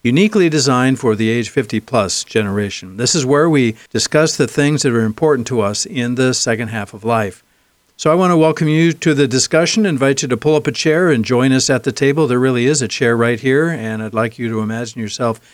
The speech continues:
being right here at the table with us. I am your host, Doctor Dan Critchett, and our mission for this show and all that we do is helping today's fifty plus American live a life that matters.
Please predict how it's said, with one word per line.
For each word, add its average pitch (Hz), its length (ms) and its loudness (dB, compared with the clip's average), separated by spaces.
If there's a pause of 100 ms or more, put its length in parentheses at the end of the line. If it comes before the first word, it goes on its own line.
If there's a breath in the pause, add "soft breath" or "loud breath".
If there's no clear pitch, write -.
(240 soft breath)
being 165 160 2
right 143 220 4
here 123 480 2
at 120 200 -4
the 117 80 -12
table 107 320 -2
with 104 200 -6
us. 95 300 -16 (420)
I 123 140 0
am 123 100 2
your 113 120 2
host, 117 260 -2
Doctor 104 300 -4
Dan 104 260 -6
Critchett, 110 480 -2
and 101 140 -6
our 147 140 2
mission 151 500 -2 (440)
for 104 80 -2
this 127 160 2
show 127 380 2
and 107 100 0
all 123 300 2
that 147 120 2
we 135 120 2
do 107 400 -2
is 104 320 -10
helping 170 480 0
today's 123 720 0
fifty 151 460 0
plus 123 480 0
American 113 840 -2 (280 soft breath)
live 151 520 2
a 147 100 0
life 117 500 0 (120)
that 113 240 -2
matters. 110 680 -4